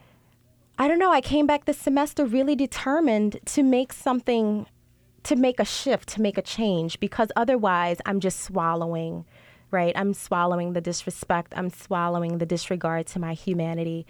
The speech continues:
I'm swallowing that, and that doesn't work for me. Um, and it doesn't work for me to be silent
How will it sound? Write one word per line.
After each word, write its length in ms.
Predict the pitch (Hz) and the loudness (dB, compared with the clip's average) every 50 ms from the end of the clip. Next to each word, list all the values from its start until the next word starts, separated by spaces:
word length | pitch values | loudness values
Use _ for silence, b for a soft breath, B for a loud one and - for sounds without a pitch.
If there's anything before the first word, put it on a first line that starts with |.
| B B B B B B B | B B B B B B B
I'm 120 | - 190 185 | -4 -4 -2
swallowing 640 | - - - 202 180 180 180 180 170 165 165 165 | -4 -2 0 2 2 4 4 2 2 0 -2 -2
that, 240 | 160 165 165 165 165 | -4 -4 -4 -4 -4
and 180 | - 190 190 190 | -4 -4 -2 -2
that 260 | 196 208 214 - - | -2 -2 -4 -6 -4
doesn't 300 | 202 202 202 202 180 - | -4 -4 -4 -4 -6 -6
work 300 | 175 170 180 196 - - | -4 -4 -4 -4 -4 -10
for 160 | - - 165 | -10 -10 -8
me. 400 | 156 160 - 117 110 - 208 - _ B B B B B B B B - | -8 -8 -8 -8 -8 -8 -10 -12 _ B B B B B B B B -6
Um, 320 | 180 180 175 170 165 170 - | -2 0 0 0 0 -2 0
and 100 | - 233 | 2 2
it 80 | 240 220 | 2 2
doesn't 240 | 254 262 262 277 240 | 2 0 0 0 2
work 160 | 226 233 240 | 0 0 0
for 80 | - 247 | 0 0
me 100 | 233 220 | 2 2
to 80 | 214 | 0
be 120 | 196 208 208 | 0 -2 -2
silent 600 | - - - 185 196 220 233 208 - - - - | -4 -4 -6 -4 -2 -2 -2 -4 -6 -8 -12 -18